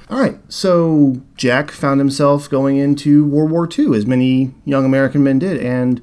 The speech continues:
he was actually, once his platoon commander found out who he, who he was and what his talents were,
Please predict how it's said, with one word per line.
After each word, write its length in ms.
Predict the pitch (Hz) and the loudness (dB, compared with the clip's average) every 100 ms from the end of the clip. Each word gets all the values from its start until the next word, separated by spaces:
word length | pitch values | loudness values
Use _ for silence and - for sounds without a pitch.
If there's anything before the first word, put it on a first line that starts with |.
| - | -6
he 260 | 147 147 | -2 0
was 160 | 135 131 | 0 0
actually, 560 | 170 254 160 120 120 | -2 -2 -2 -2 -2
once 160 | 123 139 | -2 -2
his 100 | 139 | -4
platoon 360 | 135 139 156 170 | -6 -2 -2 0
commander 340 | 165 131 123 | 0 -2 -2
found 240 | 113 123 123 | -4 -2 -2
out 300 | 123 120 - - | -2 -6 -12 -12
who 180 | - 139 | -2 0
he, 300 | 131 131 131 | 2 2 0
who 180 | 135 151 | -2 2
he 120 | 139 | 2
was 360 | 127 127 131 120 | 2 -2 -2 -2
and 240 | 123 110 135 | -4 -4 0
what 140 | 131 | 0
his 100 | 113 | 0
talents 400 | - 180 220 151 | -4 -2 -2 -2
were, 320 | 120 120 117 | -4 -4 -6